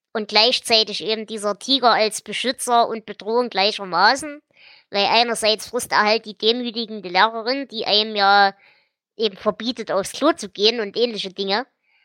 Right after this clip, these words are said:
Aber gleichzeitig hat man halt Angst, dass eben diese Freiheit einen selbst auch auffrisst.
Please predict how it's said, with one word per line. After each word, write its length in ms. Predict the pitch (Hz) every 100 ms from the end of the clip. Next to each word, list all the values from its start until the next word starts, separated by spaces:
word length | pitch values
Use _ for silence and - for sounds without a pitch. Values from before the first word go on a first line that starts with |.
| _ _ _ _
Aber 500 | 190 214 208 202 202
gleichzeitig 720 | 208 220 226 - 220 208 - -
hat 160 | 208 -
man 160 | 208
halt 180 | 208 214
Angst, 300 | 185 226 - -
dass 260 | 214 - -
eben 300 | 226 214 202
diese 280 | 220 202
Freiheit 600 | 185 - 214 233 214 214 _
einen 340 | 214 220 202
selbst 360 | 202 214 208 -
auch 200 | 254 -
auffrisst. 680 | - 208 - - 262 - _